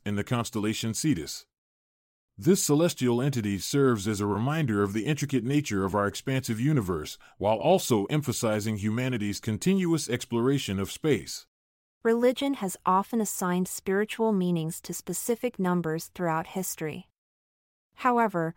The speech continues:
Speaker 2: religious interpretations can vary widely across different cultures and belief systems worldwide, including those without formal religions but still holding spiritual beliefs or practices.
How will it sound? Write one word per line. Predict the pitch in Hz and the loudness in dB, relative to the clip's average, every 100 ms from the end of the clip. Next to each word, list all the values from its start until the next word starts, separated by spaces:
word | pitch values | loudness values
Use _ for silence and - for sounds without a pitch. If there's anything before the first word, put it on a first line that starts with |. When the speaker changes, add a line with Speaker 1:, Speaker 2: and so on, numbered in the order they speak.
| _ | _
Speaker 2:
religious | - 196 220 233 294 | -2 2 4 2 0
interpretations | 254 233 220 220 220 185 180 170 165 | 0 0 0 0 -2 -2 -2 0 -2
can | - 190 180 | -2 0 2
vary | 190 220 254 | 2 2 2
widely | 202 196 220 208 | 2 2 4 2
across | 190 - 175 175 | 0 0 0 0
different | - 190 214 196 | -2 -4 -4 -6
cultures | - 180 - 185 190 | -4 -4 -2 -2 -2
and | - 175 | -2 0
belief | 180 190 240 | 0 0 -2
systems | - 180 - 180 175 | -2 -4 -2 -2 -2
worldwide, | 170 170 170 170 156 139 - _ - | 0 0 0 0 -2 -2 -10 _ -2
including | 190 - 269 247 | -2 0 0 2
those | 190 170 - | 2 0 -2
without | 175 165 - | 0 0 0
formal | - 196 202 | -2 0 2
religions | 185 175 170 165 156 - | 0 0 0 -2 -4 -6
but | - 170 | -6 -6
still | - 240 254 | 0 2 2
holding | - 214 208 185 | 0 0 2 0
spiritual | - 190 185 190 196 185 | -2 -2 0 0 -2 -2
beliefs | 175 175 170 - - | 0 0 0 -4 -4
or | 170 | -4
practices. | - 170 - 156 120 196 - | -2 -4 -4 -6 -6 -8 -10